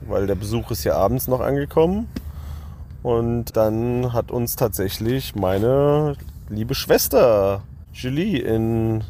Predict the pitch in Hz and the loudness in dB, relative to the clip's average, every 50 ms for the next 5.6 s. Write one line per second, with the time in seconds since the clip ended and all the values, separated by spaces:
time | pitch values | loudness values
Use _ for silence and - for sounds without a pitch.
0 | - - - - - 117 117 110 113 113 110 113 117 107 110 110 110 104 107 101 | -12 -14 -8 2 4 4 6 6 6 4 4 4 2 2 2 2 2 0 0 0
1 | 113 113 107 101 - - - - - - - - - - - - - - - 107 | 0 0 0 -2 -4 -6 -10 -10 -10 -12 -14 -16 -14 -14 -14 -14 -14 -12 -10 -6
2 | 104 104 104 104 - 110 107 107 110 110 107 110 110 113 113 113 113 - - - | -2 -2 -2 0 2 2 2 2 2 2 0 0 0 0 0 -2 -4 -6 -10 -14
3 | - - - - - 143 156 156 147 - - 151 151 - 170 160 170 190 202 208 | -14 -14 -10 -2 2 4 4 4 4 4 4 4 4 4 4 4 4 4 2 0
4 | 202 - - - - - - - - - 123 123 135 147 139 143 139 147 147 147 | -2 -8 -16 -18 -18 -18 -16 -10 -2 2 4 4 4 4 0 0 0 0 -2 -2
5 | - - - 147 - - 151 165 180 196 220 220 | -6 -8 -8 -2 0 2 2 2 2 -2 -2 -6